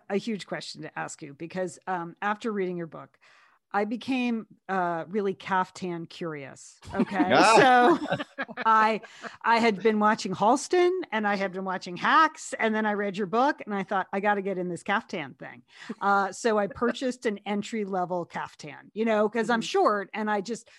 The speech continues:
Speaker 1: I wanted to make sure I could pull off the spile, style. But you are a caftan believer, so any tips? Like,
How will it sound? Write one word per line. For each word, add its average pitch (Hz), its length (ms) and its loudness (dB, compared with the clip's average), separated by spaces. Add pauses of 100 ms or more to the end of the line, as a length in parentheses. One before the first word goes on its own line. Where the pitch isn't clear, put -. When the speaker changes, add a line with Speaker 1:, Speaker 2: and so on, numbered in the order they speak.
(140)
Speaker 1:
I 214 80 -4
wanted 247 300 2
to 240 100 -6
make 226 140 -4
sure 220 140 -4
I 196 100 -2
could 180 180 -10
pull 190 240 -8
off 170 240 -10
the 175 80 -14
spile, 156 440 -10 (120)
style. 170 500 -2 (240)
But 208 120 -2
you 277 280 2
are 247 120 2
a 214 60 -2
caftan 196 500 -6
believer, 180 520 -10
so - 260 -8
any 247 300 -2
tips? 247 500 -8
Like, 202 120 -8